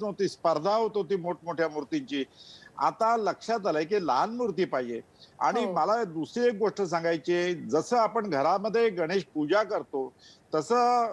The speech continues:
Speaker 1: गणेश विसर्जनाची सोय पण आपणच खरी करायला पाहिजे.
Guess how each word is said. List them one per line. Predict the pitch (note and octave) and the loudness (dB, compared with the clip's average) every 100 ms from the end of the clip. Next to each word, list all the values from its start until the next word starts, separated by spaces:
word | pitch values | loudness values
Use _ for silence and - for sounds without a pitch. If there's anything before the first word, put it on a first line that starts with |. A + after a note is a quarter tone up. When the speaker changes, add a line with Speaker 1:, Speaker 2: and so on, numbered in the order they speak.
| G#2 E3+ | -6 -6
Speaker 1:
गणेश | C#3+ E3 A3+ F3 | -2 -2 -2 -2
विसर्जनाची | D#3+ - A3+ G#3+ A3 A3 A3+ | -2 0 0 2 -2 -2 -4
सोय | G3+ F3 G#3+ | -4 2 2
पण | A3+ A3+ | 2 0
आपणच | G#3+ D3 C3+ A3+ A#3+ - | 0 -2 -2 -2 -4 -4
खरी | F3+ F3+ | -2 0
करायला | D3 B2+ B2 | 2 0 0
पाहिजे. | A#2+ G#2+ | -4 -8